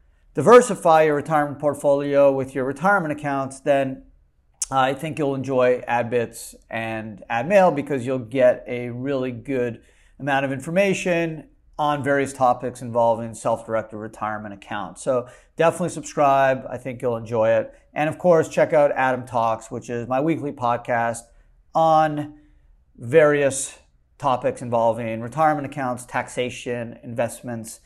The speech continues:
with an alternative take. So, um, I think you'll enjoy 'em. So appreciate,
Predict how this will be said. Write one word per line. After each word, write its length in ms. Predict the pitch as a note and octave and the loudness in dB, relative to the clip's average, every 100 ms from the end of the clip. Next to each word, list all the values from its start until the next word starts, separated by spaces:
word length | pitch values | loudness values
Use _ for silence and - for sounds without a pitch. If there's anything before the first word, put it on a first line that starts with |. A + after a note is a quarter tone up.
| _ _ - | _ _ -8
with 280 | C3 C3 - | -8 -8 -16
an 80 | B2+ | -8
alternative 640 | A2+ A2+ B2+ A#2+ A2 G#2+ | -8 -6 -6 -6 -6 -8
take. 420 | - - F#2+ - - | -8 -8 -6 -8 -10
So, 420 | D3 C3 B2+ B2 - _ _ - | -2 0 0 -2 -16 _ _ -6
um, 480 | B2 B2 B2 C3+ - | 0 2 0 -4 -10
I 80 | C#3 | -6
think 180 | E3 | -6
you'll 140 | D3 C#3 | -4 -6
enjoy 320 | B2 C#3+ C#3 | -2 0 2
'em. 300 | C#3 C3+ C3 | 2 0 -8
So 560 | - C3 A#2+ A#2+ A#2 _ _ _ _ | -8 -2 0 -2 -6 _ _ _ _
appreciate, 680 | - D3+ - C#3 B2+ B2 - | -8 -8 -4 -4 -4 -8 -20